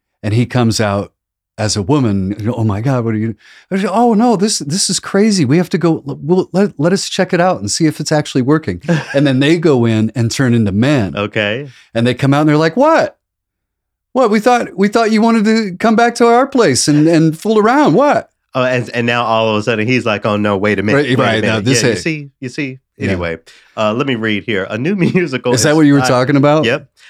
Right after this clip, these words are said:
Speaker 2: A new musical inspired by a satirical Afrofuturist novel called Black No More opens off-Broadway Tuesday. This was last month, presented by The New Group.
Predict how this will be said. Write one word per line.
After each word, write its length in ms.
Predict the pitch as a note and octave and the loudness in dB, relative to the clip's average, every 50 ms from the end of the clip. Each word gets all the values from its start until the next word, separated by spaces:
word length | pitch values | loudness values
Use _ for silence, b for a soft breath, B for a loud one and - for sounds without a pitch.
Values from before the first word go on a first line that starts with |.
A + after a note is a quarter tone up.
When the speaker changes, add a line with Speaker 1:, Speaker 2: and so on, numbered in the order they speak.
| B B | B B
Speaker 2:
A 80 | - B2 | -6 -4
new 180 | A#2 C3 D3+ F3 | -2 0 0 0
musical 480 | F3 E3 E3+ F3+ E3 D3 C3 B2+ B2 A#2 | 0 0 -2 -2 -2 -4 -4 -4 -4 -4
inspired 520 | A#2 G#2+ G#2 - - B2+ B2+ B2 A#2+ A2+ | -4 -6 -8 -6 -4 -4 -2 -2 -2 -2
by 160 | A#2+ A#2 A2+ | -2 -4 -4
a 40 | G#2+ | -4
satirical 600 | - - G#2 - - - C#3 C3+ C3 B2+ B2+ A#2+ A2+ | -6 -8 -10 -10 -8 -4 -4 -2 -4 -2 -4 -6 -4
Afrofuturist 840 | G#2+ A2+ A#2+ A#2+ - B2+ A2 - - - B2 A#2+ - A#2+ A2+ G2+ - | -2 -4 -4 -4 -6 -8 -8 -8 -8 -8 -8 -8 -8 -8 -10 -8 -6
novel 340 | A2+ A2+ A#2 A#2 - G#2 | -4 -4 -4 -4 -6 -10
called 320 | G2+ - - A2 G2+ F#2+ - | -12 -8 -6 -6 -6 -6 -6
Black 320 | G#2+ A2+ A#2 A#2+ A#2 - | -6 -6 -6 -6 -6 -6
No 180 | A#2+ A#2 A2+ A2 | -6 -6 -4 -4
More 400 | G#2 G#2+ A#2+ A#2 A2 G2+ G2 A2+ | -4 -4 -2 -2 -2 -2 -2 -4
opens 360 | B2+ C3 B2+ A#2+ G#2 G2+ F#2+ | -6 -6 -4 -6 -8 -8 -8
off-Broadway 880 | - - B2+ C#3 C3+ - B2+ A2 B2 B2 B2+ B2+ B2 A2 G#2+ G#2+ G2 G2 | -6 -4 -2 -2 -4 -6 -8 -6 -4 -4 -2 -2 -4 -4 -6 -8 -8 -8
Tuesday. 540 | - - - C#3 B2 A#2 G2 - G2+ F#2+ F#2+ | -10 -6 -4 -4 -4 -4 -4 -8 -10 -10 -8
This 180 | G2 A#2+ A#2+ | -8 -8 -8
was 140 | A2 F#2+ D#2+ | -8 -10 -6
last 320 | G#2+ A2 G#2+ G2+ F#2+ - G#2 | -4 -4 -4 -4 -6 -8 -8
month, 260 | G2 F#2 F2+ B B B B B | -8 -8 -10 B B B B B
presented 400 | - B2 A2 A#2 B2+ B2 A2+ G#2 | -8 -4 -2 0 -2 -2 -2 -2
by 220 | A2 A2 G#2+ G#2+ G#2+ A2 | -4 -2 -2 -4 -6 -6
The 120 | G2+ G#2+ G2+ | -6 -6 -4
New 280 | G2+ G#2 A#2+ C3 C3+ B2+ | -4 -2 -2 -2 -2 -4
Group. 380 | A2+ G#2+ G2+ F#2+ E2+ D#2+ - | -6 -6 -8 -8 -8 -10 -14